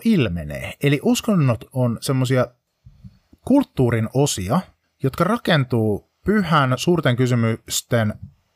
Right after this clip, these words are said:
ja transcendenssin ympärille. Ja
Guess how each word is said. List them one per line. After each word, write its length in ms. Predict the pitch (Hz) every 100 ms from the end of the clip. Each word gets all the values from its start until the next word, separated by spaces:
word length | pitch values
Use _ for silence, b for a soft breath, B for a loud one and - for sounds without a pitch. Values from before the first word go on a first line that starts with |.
| -
ja 100 | 120
transcendenssin 800 | - - 185 - 107 90 92 107
ympärille. 720 | 127 110 85 - 65 - - - - - - B B B B
Ja 140 | -